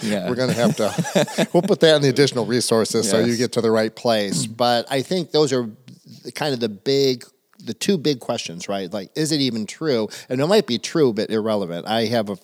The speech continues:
Speaker 2: a friend who's an atheist, and I just said, and she's like, "What difference does it make?" You know, for her,
Speaker 1: Mm-hmm.
Speaker 2: and it just blew me away that anyone would think, 'cause to me, whether or not there is a God is a huge difference. I mean, it's whether or not there's
Speaker 1: Mm-hmm.
Speaker 2: purpose in life, whether or not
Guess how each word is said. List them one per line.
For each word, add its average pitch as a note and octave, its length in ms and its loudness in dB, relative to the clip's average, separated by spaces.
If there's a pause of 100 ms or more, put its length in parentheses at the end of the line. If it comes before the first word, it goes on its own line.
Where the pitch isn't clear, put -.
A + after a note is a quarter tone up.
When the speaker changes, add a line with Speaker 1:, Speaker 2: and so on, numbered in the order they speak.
(400)
Speaker 2:
a G#2 80 -2
friend A#2 560 -2
who's G#2+ 320 -2
an F2+ 200 -2
atheist, G#2 720 -2 (100)
and G2+ 460 -6
I A#2 100 -2
just A2+ 300 -2
said, G#2+ 380 -2 (160)
and A#2+ 180 -2
she's A#2 220 -4
like, G#2 320 -2
"What C#3 120 -4
difference C#3+ 340 -4
does E2+ 180 -8
it - 120 -20
make?" - 300 -20 (100)
You G2+ 160 -4
know, G2+ 180 0
for A2 200 0
her, A2+ 140 2
Speaker 1:
Mm-hmm. - 260 -12
Speaker 2:
and C3+ 60 2
it B2+ 40 0
just B2 220 0
blew E3+ 180 4
me C#3+ 120 2
away B2 280 4
that A2 120 2
anyone A2+ 320 2
would G2 100 -4
think, A2+ 160 -2
'cause A2 140 -6
to - 100 -6
me, C3 300 2
whether A2+ 360 4
or G#2+ 60 2
not A2+ 260 -2
there G#2+ 120 0
is F#2+ 100 -2
a G2+ 60 -4
God G2+ 440 0 (320)
is C3+ 200 0
a C3+ 120 2
huge C#3+ 540 4
difference. - 500 -8
I G#2 60 -2
mean, G#2+ 180 -2
it's G#2 160 -2
whether A#2 300 2
or - 40 2
not A#2 200 2
there's G2 220 0
Speaker 1:
Mm-hmm. F2+ 260 -10
Speaker 2:
purpose F#3 420 0
in F2+ 120 -8
life, E2+ 320 -10
whether B2 360 0
or A2+ 60 0
not A#2 340 -2